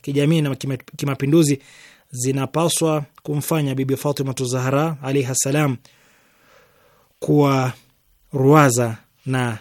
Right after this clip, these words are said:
kigezo chao. Kiongozi mwadhamu ameashiria hujuma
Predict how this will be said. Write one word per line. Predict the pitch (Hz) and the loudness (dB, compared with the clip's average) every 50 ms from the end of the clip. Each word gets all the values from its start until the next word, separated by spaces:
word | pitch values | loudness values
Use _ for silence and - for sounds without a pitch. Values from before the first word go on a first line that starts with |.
| - | -12
kigezo | - - 127 131 131 120 131 123 | -12 -8 -4 -2 -2 -2 -2 -2
chao. | - - 165 147 123 113 - _ _ _ _ _ _ - | -2 -2 -2 -2 -4 -4 -10 _ _ _ _ _ _ -8
Kiongozi | - 175 175 185 190 165 165 | -4 -2 2 2 4 4 4
mwadhamu | 170 156 147 143 170 185 185 165 147 - _ _ _ _ _ _ _ _ _ _ - | 2 2 2 2 2 2 2 0 -2 -4 _ _ _ _ _ _ _ _ _ _ -14
ameashiria | - 135 139 143 143 - - 156 156 160 156 | -10 -6 -4 -2 0 0 2 2 4 2 2
hujuma | 143 143 151 151 156 180 180 160 139 123 117 113 | 2 0 0 4 6 6 6 6 4 -4 -6 -12